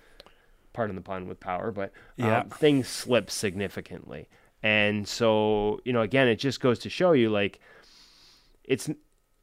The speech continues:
Speaker 1: you're not likely to get that bad an environment 'cause Pekka Luukkonen's was eight eighty-four and Craig Anderson's was eight eighty-eight. So it's not like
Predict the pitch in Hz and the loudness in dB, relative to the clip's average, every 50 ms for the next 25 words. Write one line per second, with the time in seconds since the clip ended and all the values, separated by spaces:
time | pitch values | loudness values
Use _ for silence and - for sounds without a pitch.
0 | - _ _ - 151 147 156 175 185 175 - - 139 135 147 147 - 151 143 127 | -20 _ _ 0 2 6 6 6 6 6 2 4 4 6 6 6 4 2 0 0
1 | - 123 98 98 107 113 127 - - 110 107 117 120 120 113 - - _ _ _ | 0 -2 0 2 2 2 2 0 -2 -4 0 2 2 4 2 0 -2 _ _ _
2 | _ _ _ _ _ _ _ _ 113 107 92 - _ - 120 113 113 110 110 113 | _ _ _ _ _ _ _ _ -16 -16 -16 -8 _ 4 6 8 8 8 6 4
3 | 113 110 107 101 82 98 92 95 101 107 120 131 139 131 - - 127 - - - | 2 0 -2 -4 -2 0 0 0 0 0 0 -2 -2 -4 -6 -8 -10 -8 -4 -4
4 | 190 180 - 120 110 104 104 - 123 110 107 107 104 98 90 92 95 90 87 82 | -2 0 0 0 0 0 -2 -2 -2 -2 -2 -2 -2 -4 -4 -4 -4 -4 -4 -6
5 | 80 - - - - 107 101 101 101 98 95 98 92 - - - 87 87 90 92 | -10 -14 -12 -6 -4 -2 -2 0 0 -2 -2 -4 -6 -10 -10 -10 -8 -6 -4 -2
6 | 92 92 92 95 95 92 90 85 - - - 120 107 101 95 95 98 95 - - | -2 -2 0 -2 -2 -4 -6 -8 -8 -6 -4 -2 0 0 0 0 -2 -4 -6 -8
7 | 101 87 90 90 90 92 90 92 92 87 90 92 92 90 90 90 85 80 85 87 | -10 -10 -10 -10 -8 -6 -4 -4 -4 -4 -4 -4 -6 -6 -6 -8 -6 -6 -6 -6
8 | 87 92 92 - - 113 107 127 156 147 131 107 85 | -6 -6 -8 -8 -8 -6 -4 -4 -2 0 0 -2 -2